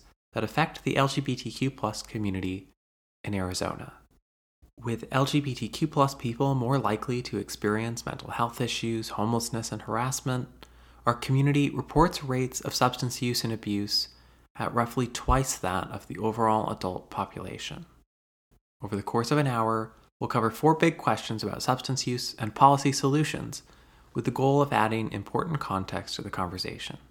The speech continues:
Join us for this event at the Tempe Library Ironwood Classroom. Queer People Fit,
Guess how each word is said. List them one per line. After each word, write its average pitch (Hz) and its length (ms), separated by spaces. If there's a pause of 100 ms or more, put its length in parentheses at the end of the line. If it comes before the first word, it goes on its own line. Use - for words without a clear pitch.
(680)
Join 117 160
us 131 120
for 143 100
this 131 160
event 107 400 (100)
at 139 100
the - 60
Tempe 127 320
Library 107 720
Ironwood 101 460
Classroom. - 680 (1080)
Queer 139 240
People 147 260
Fit, 110 380